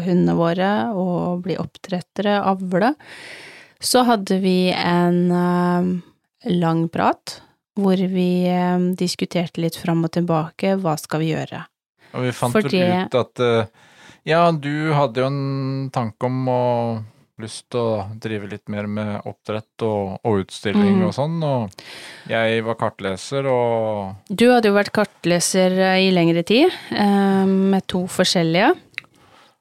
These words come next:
Speaker 2: Og vi
Speaker 1: Eh, og vi begynte jo, eh, allerede i to tusen og tolv, to tusen og tretten, så begynte vi, eh, så vidt å trene litt sammen.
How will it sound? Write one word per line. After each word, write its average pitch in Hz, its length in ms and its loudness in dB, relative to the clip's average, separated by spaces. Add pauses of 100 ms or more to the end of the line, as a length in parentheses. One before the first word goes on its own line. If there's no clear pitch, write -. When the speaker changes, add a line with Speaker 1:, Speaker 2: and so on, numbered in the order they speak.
Speaker 2:
Og 139 140 0
vi 139 80 4
Speaker 1:
Eh, 196 420 4
og 202 220 2
vi 202 160 2
begynte 185 680 0
jo, 269 120 6 (460)
eh, 247 220 4
allerede 240 540 4
i 202 800 2 (760)
to 196 340 -2
tusen 185 580 -2
og 190 180 -4
tolv, 240 480 0
to 190 220 -2
tusen 185 300 -2
og 190 100 -6
tretten, 226 600 2 (840)
så - 240 2
begynte 190 440 4
vi, 196 440 2
eh, 196 580 0
så 208 200 -4
vidt - 340 -6
å 185 440 2 (400)
trene 180 320 2
litt 180 180 -2
sammen. 185 380 4